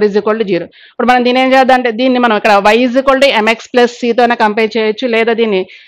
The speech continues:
y is equal అంటే A X plus B Y plus C equal to zero తోనే compare చేయొచ్చు. ఇక్కడ comparing with, comparing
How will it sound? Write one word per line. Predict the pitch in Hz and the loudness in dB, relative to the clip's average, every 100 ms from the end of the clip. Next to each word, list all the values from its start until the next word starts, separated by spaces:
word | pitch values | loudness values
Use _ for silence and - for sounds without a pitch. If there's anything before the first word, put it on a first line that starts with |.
| _ 220 | _ 2
y | 240 254 | 4 2
is | 254 | -2
equal | 254 247 247 | 2 2 2
అంటే | 233 214 214 | 2 2 4
A | 240 262 | 4 2
X | 262 - | -2 0
plus | 262 247 | 0 2
B | 226 226 | 2 4
Y | 233 233 | 2 0
plus | 220 - | -2 -2
C | 226 | -4
equal | 226 233 220 | -2 0 0
to | 196 | 0
zero | 208 208 214 | 2 2 0
తోనే | 226 | -2
compare | 202 196 202 196 | -2 -2 -2 -2
చేయొచ్చు. | 190 185 311 - - | -4 -6 -16 -16 -14
ఇక్కడ | - 214 220 | -4 0 2
comparing | 220 240 254 247 240 240 | 2 2 2 2 0 0
with, | 240 202 175 240 _ _ 294 _ _ _ _ _ _ _ _ _ _ _ _ _ _ _ _ _ _ _ _ _ _ 214 | -2 -4 -10 -16 _ _ _ _ _ _ _ _ _ _ _ _ _ _ _ _ _ _ _ _ _ _ _ _ _ -6
comparing | 214 220 226 233 226 | -6 0 2 2 0